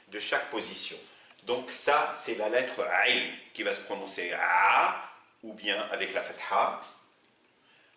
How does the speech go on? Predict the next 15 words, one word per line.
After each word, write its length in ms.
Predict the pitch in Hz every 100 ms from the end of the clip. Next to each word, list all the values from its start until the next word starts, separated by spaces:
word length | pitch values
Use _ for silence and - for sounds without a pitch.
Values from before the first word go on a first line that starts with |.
| _ 95 123
ou 220 | 160 180 139 - -
avec 320 | 107 104 101
la 180 | 107 98
damma, 460 | 107 113 113 107 - - _ _ _ _ _ 151 _ 165 _ _ _ _ _ _ - - - 107 113
ʿi 420 | 165 190 - - - - -
avec 360 | 127 139 135
la 120 | 120 110
kasra. 520 | - - - - - - - - - -
Vous 80 | -
voyez? 460 | 160 170 170 - - - - - _ _
Donc 200 | 117 -
c'est 160 | -
la 120 | 117 113
lettre 300 | 156 - -
aïn. 320 | - 92